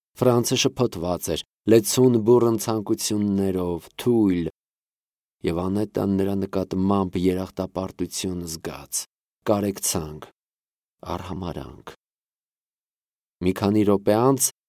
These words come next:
երբ նա սիրտ արեց նորից նայել ճանապարհին,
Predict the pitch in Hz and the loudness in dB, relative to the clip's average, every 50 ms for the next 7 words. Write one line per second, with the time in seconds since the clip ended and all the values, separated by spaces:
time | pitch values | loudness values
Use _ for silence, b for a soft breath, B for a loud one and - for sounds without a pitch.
0 | - - 104 123 135 147 139 131 - - 107 120 127 131 131 120 - - - 131 | 0 6 8 8 8 8 6 4 0 -2 0 2 4 4 4 2 2 0 2 4
1 | 135 131 123 - 117 110 110 117 120 110 - - 117 110 117 123 123 127 113 98 | 4 4 4 4 2 4 4 4 2 2 0 0 2 4 6 6 6 6 4 2
2 | - - 101 92 92 95 98 98 95 90 - - 104 95 92 92 90 - - 92 | -2 -2 0 0 0 2 2 2 2 0 0 0 -2 -2 0 -2 -4 -2 0 0
3 | 90 107 147 160 139 | 4 6 6 4 4